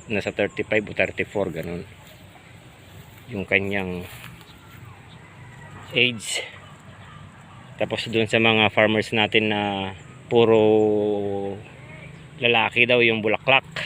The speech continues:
Dito gumamit na tayo ng, nag, ng triple fourteen, nagpabunga tayo, kaya nagsilabasan na yung mga bunga sa baba, nagtuloy yung mga bunga, no?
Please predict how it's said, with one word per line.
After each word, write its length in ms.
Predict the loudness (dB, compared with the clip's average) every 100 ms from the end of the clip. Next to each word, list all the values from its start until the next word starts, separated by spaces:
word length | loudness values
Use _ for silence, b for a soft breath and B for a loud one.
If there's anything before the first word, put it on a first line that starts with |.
| -10 -14 -20 -20 -20 -20 -20 -18 -10
Dito 320 | -4 0 2
gumamit 320 | 2 2 0
na 80 | 0
tayo 160 | 2 2
ng, 180 | 0 -4 -6 -8 -14 -18 -20 -20 -20 -20 -18 -4
nag, 140 | -2 -2 -6 -16 -18 -8
ng 260 | -2 0 2 0
triple 320 | 2 0 0
fourteen, 560 | -2 -4 2 2 2 0
nagpabunga 480 | 2 2 4 2 2
tayo, 400 | 4 6 6 4
kaya 400 | 4 4 0 -2
nagsilabasan 800 | -6 -8 -4 -2 -2 -2 2 4
na 80 |
yung 80 | 2
mga 140 | 0 -2
bunga 200 | -2 -2
sa 80 | -2
baba, 320 | -2 2 0
nagtuloy 560 | 0 -2 2 4 4 2
yung 80 | -2
mga 160 | -6
bunga, 260 | -6 -4 -4
no? 120 | -6